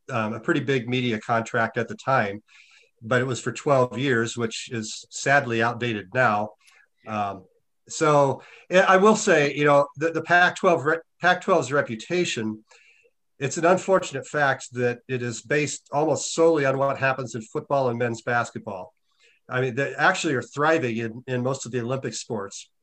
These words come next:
but those are not the ones that bring in your money. Those are not the ones that sustain your, your fan base. They're not the ones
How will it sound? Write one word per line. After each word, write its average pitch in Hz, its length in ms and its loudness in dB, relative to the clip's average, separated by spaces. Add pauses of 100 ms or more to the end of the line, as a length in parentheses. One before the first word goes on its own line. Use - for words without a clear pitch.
(120)
but 123 280 0
those 143 240 -4
are 143 60 -2
not 139 180 2
the 151 80 -4
ones 127 460 -2
that 117 180 -4 (320)
bring 143 220 0
in 131 220 -2
your 113 120 -4
money. 135 420 2 (380)
Those 127 220 -2
are 123 40 0
not 127 200 4
the 131 100 -2
ones 123 400 0 (100)
that 113 200 -4
sustain 135 440 -4
your, 110 280 -4 (140)
your 104 220 -8
fan 139 320 -2
base. 127 360 0
They're 120 100 -4
not 135 220 0
the 135 80 -6
ones 127 480 -4